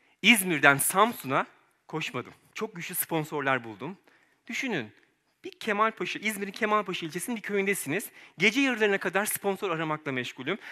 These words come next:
Hastalığımızın acaba nasıl en güzel şekilde tanıtımını yapabilir?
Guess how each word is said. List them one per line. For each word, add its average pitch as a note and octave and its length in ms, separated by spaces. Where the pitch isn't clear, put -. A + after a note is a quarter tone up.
Hastalığımızın F#3+ 760
acaba D#3+ 440
nasıl G3+ 340
en G3 180
güzel D3+ 240
şekilde D3+ 600
tanıtımını D#3+ 520
yapabilir? C#3+ 640